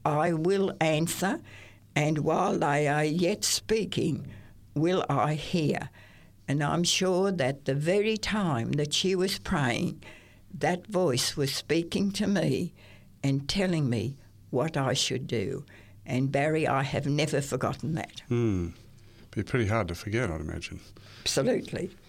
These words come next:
Speaker 2: Ivy, this seems like a good time to look at the passage of Scripture that means so much to you. Would you read that passage?
Speaker 1: Yes, Barry, I certainly will. It's found in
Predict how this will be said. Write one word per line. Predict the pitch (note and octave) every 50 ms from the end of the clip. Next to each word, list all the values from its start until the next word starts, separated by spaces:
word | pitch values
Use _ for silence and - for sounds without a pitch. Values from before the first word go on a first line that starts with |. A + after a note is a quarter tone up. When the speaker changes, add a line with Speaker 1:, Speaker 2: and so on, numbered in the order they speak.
| - - - - - - - -
Speaker 2:
Ivy, | C3+ C3 C3+ C3+ C#3+
this | D3 F#3+ E3+ -
seems | - D#3+ C#3+ B2+
like | B2+ A2+ G#2
a | A#2
good | G#2 G2 A#2 A2 -
time | - A#2 A2+ G#2+ F2+
to | F#2
look | - F#2+ F#2+
at | G2+ D#2+
the | F#2 F2
passage | - - A2 G#2 - - F#2+ E2 F#2
of | F2 -
Scripture | - - - - C3 B2+ B2+ - - C2 A1+ F2 F#2 F#2+ - - - - -
that | - - -
means | G2 G2 F#2+ F#2 F2+
so | - - G2+ F2+
much | F2+ F2 - - -
to | - G2+
you. | G2 F#2 E2 C#2 C#2 - - - - - - - - - - - - - -
Would | C#3+ C3+ -
you | C#3+ C3
read | B2 A2+ G2+
that | F#2+ F2 E2+ - -
passage? | - - D#2 - - A#2 D#3
Speaker 1:
Yes, | E3 E3+ F#3+ F#3+ - -
Barry, | - F3 E3 F3 F#3+ A3 B3+ C#4
I | G#3 D3 C3+
certainly | C#3 C#3+ - - F3 E3 E3 - D#3 D#3 E3
will. | E3+ E3 F3 F#3 A3+ B3+ G4+ - - -
It's | - D#3 D#3 - - - - - - - - - - - -
found | - - - G3+ G#3 G3 F#3 F3+ E3+ E3+ E3 E3+
in | E3+ E3+ D#3+ -